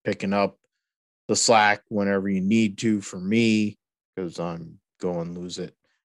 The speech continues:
at times. Um, for Josh and his family, for myself, Philip Matthew, and my family, um, happy Easter.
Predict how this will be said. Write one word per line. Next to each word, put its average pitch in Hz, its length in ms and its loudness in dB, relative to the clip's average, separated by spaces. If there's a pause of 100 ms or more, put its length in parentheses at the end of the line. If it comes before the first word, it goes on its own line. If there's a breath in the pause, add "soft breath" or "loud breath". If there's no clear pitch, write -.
at - 180 -8
times. 101 600 0 (480)
Um, 85 440 -6
for - 240 -8
Josh 104 560 -2
and 95 80 -6
his 101 200 -6
family, 101 380 -6
for 90 500 -8 (640)
myself, 98 460 -2
Philip 92 240 -6
Matthew, 101 500 -4
and 90 120 -6
my 107 240 -2
family, 98 600 -6 (440)
um, 98 140 -6
happy 104 340 0
Easter. 98 680 -2